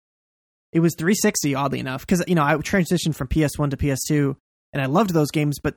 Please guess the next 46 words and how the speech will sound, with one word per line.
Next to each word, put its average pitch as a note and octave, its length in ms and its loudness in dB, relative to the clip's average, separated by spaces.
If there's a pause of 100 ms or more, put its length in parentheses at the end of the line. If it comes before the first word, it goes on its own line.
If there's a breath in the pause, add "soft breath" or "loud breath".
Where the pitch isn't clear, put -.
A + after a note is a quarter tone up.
the D3 100 -2
game F#3+ 260 4
that F3+ 100 4
I E3 60 4
was D3+ 120 2
been C#3 200 0
playing F3 240 0
on C#3 60 0
P D3+ 120 -2
S C#3 140 -4
one A#3 180 2
was C3+ 180 -2
Final C#3+ 180 0
Fantasy C3+ 360 -2
eight, F3 220 0 (180)
which - 120 -2
has C#3+ 200 2
aged, E3 360 2
certainly, C#3+ 440 0 (160)
but E3+ 120 -4
those, F#3+ 260 4 (320)
uh, C#3 260 2
pre-rendered F3+ 560 2
cutscenes F#3+ 440 0 (140)
are A#2+ 240 -6
beautiful. B2+ 540 -4 (340)
So C#3+ 380 0
moving D#3 400 0
into D3 440 0
the C#3+ 140 -4
next C#3+ 200 -2
generation, E3+ 360 0
I F3 40 4
was D#3+ 60 -2
like, F3 120 -2
"Oh, A3 60 4
yeah, F3 240 4
I C3 60 0
mean, C3+ 140 0
that's C#3 200 -2
kinda D3 180 0
what C#3 120 2
it - 40 0
looked C3+ 160 -4
like C#3 180 -4
before - 360 -4